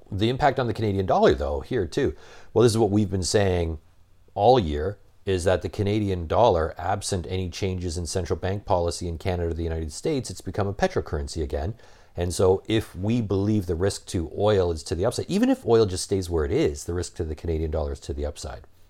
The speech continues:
Fair value for the Canadian dollar at oil in the low sixty dollar range is closer to about eighty-three cents. So you know, that's probably where we're headed. The risk is to the upside for the Canadian dollar as the risk is to the upside for oil.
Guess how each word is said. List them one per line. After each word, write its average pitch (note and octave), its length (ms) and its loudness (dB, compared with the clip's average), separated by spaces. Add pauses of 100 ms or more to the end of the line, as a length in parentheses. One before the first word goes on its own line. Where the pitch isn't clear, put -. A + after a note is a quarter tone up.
(120)
Fair E3 160 0
value G#2 320 2
for E2+ 160 -6
the D#2+ 60 -10
Canadian F2 380 -4
dollar F2 360 0 (400)
at E2 240 0
oil F#2 260 4
in D#2+ 120 -4
the E2 80 -4
low F2 180 0
sixty - 340 -8
dollar F2+ 280 2
range D#2 380 -4
is A2 300 -2
closer - 460 -6
to G2+ 40 -2
about E2+ 280 -2
eighty-three E2+ 440 -8
cents. - 460 -10 (420)
So G#2 440 4 (360)
you A#2 100 -6
know, G#2 60 0
that's C#3 280 2
probably B2 320 2
where G2 200 4
we're F2 120 0
headed. C#3 380 0 (380)
The G#2 80 0
risk A2+ 320 2
is G#2 140 -2
to G2+ 100 -4
the E2 180 -2
upside A#2 420 0
for A2+ 100 -4
the G2+ 80 -4
Canadian G#2 440 -2
dollar G#2 400 2
as G2 480 0
the G#2 100 -2
risk F#2 340 0
is F2 140 -4
to F#2+ 120 -6
the E2+ 140 -2
upside F2 380 -4
for - 220 -8
oil. E2+ 360 0